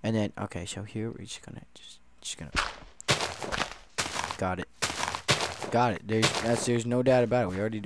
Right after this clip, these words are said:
we, we got this. All right, we'll make it three.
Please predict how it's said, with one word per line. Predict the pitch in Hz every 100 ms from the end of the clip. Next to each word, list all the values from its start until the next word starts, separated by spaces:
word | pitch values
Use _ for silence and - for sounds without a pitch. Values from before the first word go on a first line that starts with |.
| -
we, | 127 127 -
we | 135
got | 156 147 -
this. | - - - - - - -
All | - - - - -
right, | 98
we'll | 113
make | 135 143 147
it | 87
three. | - 127 113 104 98